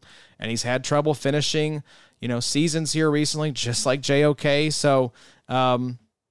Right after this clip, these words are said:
L B forty is pretty nice considering where he could finish this year.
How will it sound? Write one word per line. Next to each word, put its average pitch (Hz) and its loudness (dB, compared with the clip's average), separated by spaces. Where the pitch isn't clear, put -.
L 240 4
B 262 2
forty 202 4
is 202 -2
pretty 190 0
nice 170 0
considering 143 0
where 135 4
he 139 0
could 131 -4
finish 135 -2
this 165 -2
year. 196 -2